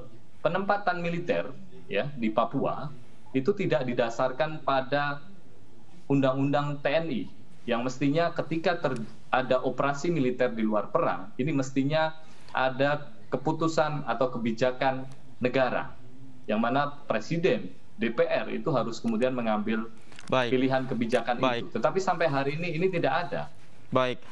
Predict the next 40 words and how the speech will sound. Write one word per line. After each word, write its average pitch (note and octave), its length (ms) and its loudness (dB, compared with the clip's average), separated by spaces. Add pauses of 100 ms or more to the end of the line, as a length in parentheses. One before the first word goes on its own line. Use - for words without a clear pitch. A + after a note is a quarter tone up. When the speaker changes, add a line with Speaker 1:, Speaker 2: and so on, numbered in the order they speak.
(200)
Speaker 2:
Mas B2+ 240 0
Speaker 1:
Tapi C#3+ 80 0
yang D#3 80 4
Speaker 2:
Arief, G3 160 0
Speaker 1:
terjadi A#2+ 240 2
Speaker 2:
eh, D#3+ 160 4
Speaker 1:
adalah D3+ 200 2
Speaker 2:
baik, - 200 2
Mas C#3+ 160 -2
Arief, D#3 240 2
Speaker 1:
penempatan - 160 0
Speaker 2:
kita E3+ 160 2
sudah E3 200 2
Speaker 1:
militer D#3 120 2
Speaker 2:
tangkap D#3+ 240 0
Speaker 1:
besar-besaran - 80 0
Speaker 2:
poinnya. D#3+ 400 2
Speaker 1:
di - 80 -6
sana. - 280 -6 (420)
Speaker 2:
Baik, D3+ 240 2
Mas C#3+ 160 0
Arief, E3+ 160 0
kita E3 160 2
sudah D#3+ 240 2
tangkap D#3+ 320 0
poinnya. D#3+ 320 0
Artinya D#3 480 2
apa E3 240 2
yang E3+ 80 2
disampaikan D#3+ 480 2
Speaker 1:
Ya. D#3 80 2
Speaker 2:
dalam D3 80 0
konten D#3 320 2
se-, - 160 0
tersebut D#3 480 2
tidak C#3+ 320 4
lahir D#3 320 0
dari D3+ 240 4
ruang-ruang C#3+ 480 2
kosong. C#3+ 320 2